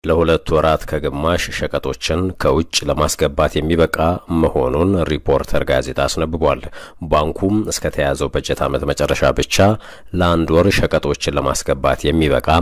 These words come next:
አንድ ነጥብ አራት ቢሊዮን ዶላር ክምችት ለመያዝ እንዳቀደ ዘገባው ጠቅሷል። ባንኩ በአሁኑ ወቅት ያለው የውጭ ምንዛሬ ክምችት ከአንድ ወር ላነሰ ጊዜ ብቻ ሸቀጦችን ለማስገባት የሚበቃ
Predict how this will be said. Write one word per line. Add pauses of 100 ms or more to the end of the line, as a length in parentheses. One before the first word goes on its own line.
(140)
አንድ
ነጥብ
አራት (100)
ቢሊዮን
ዶላር
ክምችት
ለመያዝ
እንዳቀደ
ዘገባው
ጠቅሷል። (300)
ባንኩ
በአሁኑ
ወቅት
ያለው
የውጭ
ምንዛሬ
ክምችት (120)
ከአንድ
ወር
ላነሰ
ጊዜ (100)
ብቻ (120)
ሸቀጦችን
ለማስገባት
የሚበቃ